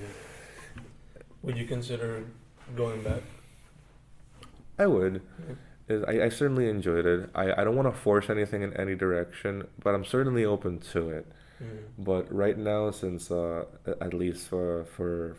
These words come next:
Speaker 2: for the foreseeable future of this semester, and let's see how much after that,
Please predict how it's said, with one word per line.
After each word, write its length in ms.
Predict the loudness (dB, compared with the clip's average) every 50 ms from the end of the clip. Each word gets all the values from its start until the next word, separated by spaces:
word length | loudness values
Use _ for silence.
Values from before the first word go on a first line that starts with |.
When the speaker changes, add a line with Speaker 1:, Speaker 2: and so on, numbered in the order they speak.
| -10
Speaker 2:
for 60 | -8 -6
the 80 | -6
foreseeable 960 | -6 -6 -10 -8 -4 -2 0 2 2 2 2 2 2 4 2 2 2 0 -4 -8 -14 -10
future 380 | -6 -4 -4 -4 -2 -2 -2 -2
of 160 | -2 -2 -2
this 140 | -4 -4 -2
semester, 640 | -4 -6 -4 -4 -4 -6 -8 -6 -2 0 2 2 0 -2
and 280 | -4 -6 -6 -6 -8 -8 -10 -14 -8 -2
let's 280 | 0 2 2 0 0
see 120 | -2 -4 -2
how 120 | 0 0
much 220 | -2 -2 -2 -2 -2
after 340 | -4 -4 -4 -2 0 0 2
that, 260 | 2 0 -2 -4 -8